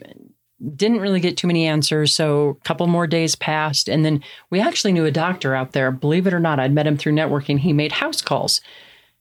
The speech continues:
And at the time I had asthma and I woke, this was a Saturday morning, you know, when, when this happened. And I told Rick, I'm like, "I think we need to call another doctor because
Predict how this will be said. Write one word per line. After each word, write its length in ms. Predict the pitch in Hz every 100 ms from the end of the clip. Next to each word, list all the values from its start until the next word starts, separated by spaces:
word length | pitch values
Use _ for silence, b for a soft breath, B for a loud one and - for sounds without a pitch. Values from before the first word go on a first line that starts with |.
| _
And 140 | - 175
at 100 | 156
the 60 |
time 320 | 151 - 339 185
I 60 |
had 240 | 143 160 -
asthma 480 | 208 247 254 170
and 180 | 147 160
I 80 | 160
woke, 220 | 170 202
this 260 | 160 180 185
was 100 | 156
a 80 | 156
Saturday 380 | 180 160 156
morning, 640 | 156 170 175 147 139 127 123 135 123
you 120 | 151
know, 120 | 143
when, 260 | 127 143 139
when 120 | 143
this 180 | 180 -
happened. 380 | 165 147 147 143 B B B
And 100 | -
I 80 | 156
told 280 | 156 - 262
Rick, 220 | 196 214
I'm 120 | 180
like, 180 | 160 151
"I 60 | 135
think 280 | - 320 -
we 80 |
need 160 | 370 208
to 60 | 160
call 440 | - 165 160 147
another 320 | 151 151 143
doctor 460 | 139 185 247 - 151
because 380 | 143 160 143